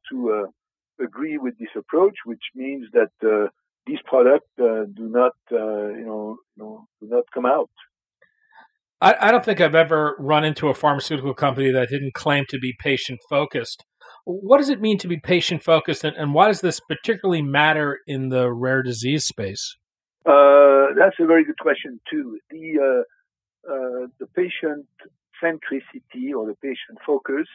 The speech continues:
Speaker 1: uh, is, uh, determined by, again, at the development stage, you know, patient association,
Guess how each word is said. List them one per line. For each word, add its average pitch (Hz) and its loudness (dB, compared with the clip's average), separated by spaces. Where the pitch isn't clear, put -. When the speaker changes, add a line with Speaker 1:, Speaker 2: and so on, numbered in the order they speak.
Speaker 1:
uh, 120 2
is, 135 -10
uh, 123 -2
determined 151 -4
by, 117 -4
again, 147 -8
at 123 -6
the 131 -10
development 135 -2
stage, 110 -10
you 127 -18
know, 120 -12
patient 190 2
association, 135 -2